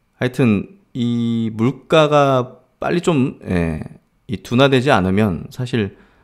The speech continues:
빅스텝의 흐름을 계속 이어갈 수 있는 거죠, 지금 현재로서는. 예, 결국 이제 영점오 퍼센트씩 계속 이제 에프엠씨 회의마다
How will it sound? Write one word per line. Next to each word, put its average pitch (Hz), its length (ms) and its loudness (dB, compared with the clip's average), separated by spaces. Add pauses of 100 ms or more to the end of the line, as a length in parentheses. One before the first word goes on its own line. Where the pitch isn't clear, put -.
(840)
빅스텝의 123 1300 2
흐름을 156 420 -2
계속 - 460 -8
이어갈 143 440 4
수 - 200 -4
있는 120 240 2
거죠, 90 260 -2
지금 98 280 -4
현재로서는. 101 840 -4 (280)
예, 78 180 -6 (180)
결국 107 180 -2
이제 92 300 -4 (400)
영점오 127 360 0
퍼센트씩 123 500 -4
계속 113 340 -2
이제 92 140 -4
에프엠씨 101 480 -4
회의마다 95 640 -2